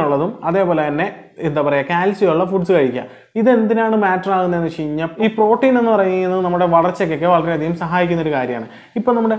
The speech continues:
Boost is the secret of my energy, complan, എന്താ പറയുക, എനിക്ക് പൊക്കം വയ്ക്കാനുള്ള കാര്യം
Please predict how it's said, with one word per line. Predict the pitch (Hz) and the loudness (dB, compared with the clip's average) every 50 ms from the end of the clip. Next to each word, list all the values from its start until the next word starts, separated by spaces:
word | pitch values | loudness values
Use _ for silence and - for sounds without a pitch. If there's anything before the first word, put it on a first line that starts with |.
| 220 - - - 175 | -4 -8 -8 -2 2
Boost | 208 262 277 269 - 262 | 2 4 4 2 2 2
is | 233 226 | 2 4
the | 202 196 | 4 4
secret | 214 208 208 196 208 190 | 4 4 4 2 2 2
of | 190 196 | 0 0
my | 190 190 190 185 | 0 0 0 0
energy, | 175 170 165 151 165 165 165 170 | 0 0 0 0 0 0 2 2
complan, | 180 196 196 196 190 190 185 180 180 175 170 156 160 165 - 196 | 2 2 2 2 4 4 2 2 2 0 -2 -2 -4 -4 -2 -2
എന്താ | 196 165 156 147 | 0 2 2 2
പറയുക, | 147 147 143 139 139 143 | 2 2 0 0 0 0
എനിക്ക് | 156 160 156 165 170 | -2 -2 -4 -4 -4
പൊക്കം | 165 165 - 190 180 | -4 -4 -2 -2 -2
വയ്ക്കാനുള്ള | 170 156 165 160 160 156 156 | -2 -2 -2 -2 0 0 0
കാര്യം | 151 156 147 | 0 -2 -2